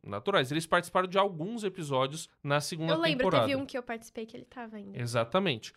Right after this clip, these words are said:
Speaker 1: E aí começaram a aparecer as pessoas. Eu já acho que já no final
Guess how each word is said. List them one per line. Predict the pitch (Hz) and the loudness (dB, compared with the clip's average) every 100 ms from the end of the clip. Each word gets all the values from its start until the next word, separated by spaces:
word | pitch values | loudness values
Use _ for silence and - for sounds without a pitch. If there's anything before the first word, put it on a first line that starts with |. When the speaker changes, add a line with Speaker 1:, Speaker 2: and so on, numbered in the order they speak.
| - | 2
Speaker 1:
E | 247 | 6
aí | 226 | 6
começaram | 220 240 240 - 208 208 | 4 0 0 6 6 8
a | 214 | 4
aparecer | 214 226 214 208 | 2 0 2 -2
as | 208 | -2
pessoas. | 247 208 165 - | -2 -2 -2 2
Eu | 190 196 | 2 2
já | 147 196 | 2 2
acho | 240 | 0
que | - | -4
já | 175 139 185 320 | -4 2 2 4
no | 269 226 | 0 -4
final | - 180 139 131 120 | -4 -4 2 4 4